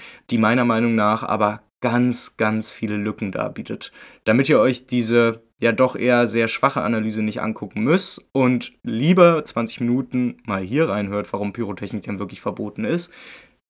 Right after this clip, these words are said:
kommt einfach nächste Woche wieder, abonniert den Podcast, hört da gerne rein und dann ab übernächste Woche Mittwoch geht's dann weiter, zunächst mit der Frage, ist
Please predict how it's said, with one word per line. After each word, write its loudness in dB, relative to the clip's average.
kommt 2
einfach 0
nächste 0
Woche -4
wieder, 4
abonniert 0
den -4
Podcast, -4
hört -4
da -4
gerne -6
rein -6
und 0
dann 0
ab -4
übernächste 2
Woche -4
Mittwoch -4
geht's -4
dann -4
weiter, -2
zunächst -2
mit -4
der -4
Frage, -2
ist 0